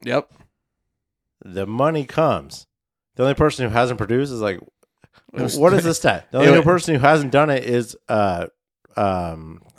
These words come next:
Speaker 1: All right, it was Trent Richardson. So
Speaker 2: Trent Richardson.
Speaker 1: this is the stat. This is over the last ten years, there were six running backs were taken in the top ten of the N F L draft.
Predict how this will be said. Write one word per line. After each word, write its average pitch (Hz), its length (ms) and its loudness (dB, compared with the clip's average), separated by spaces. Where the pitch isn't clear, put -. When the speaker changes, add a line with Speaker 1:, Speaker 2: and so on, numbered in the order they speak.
Speaker 1:
All 110 60 -4
right, 101 180 -2
it 131 40 0
was 135 160 2
Trent 147 200 6
Richardson. 120 420 -4
So 147 220 6
Speaker 2:
Trent 165 180 0
Richardson. 110 540 -4
Speaker 1:
this 165 200 2
is 165 60 -4
the 151 80 2
stat. 120 260 -2
This - 180 -14
is 135 360 -2
over 165 260 8
the 160 80 6
last 139 320 0
ten 175 280 0
years, 139 280 2
there 135 140 0
were 127 80 -2
six - 340 -2
running 135 220 0
backs 127 380 -2
were - 200 -10
taken 131 300 -2
in 127 40 -4
the 110 100 -8
top 139 380 0
ten 131 220 -2
of 123 80 -6
the 110 100 -4
N 120 60 -2
F - 80 -12
L 113 80 -8
draft. 95 340 -12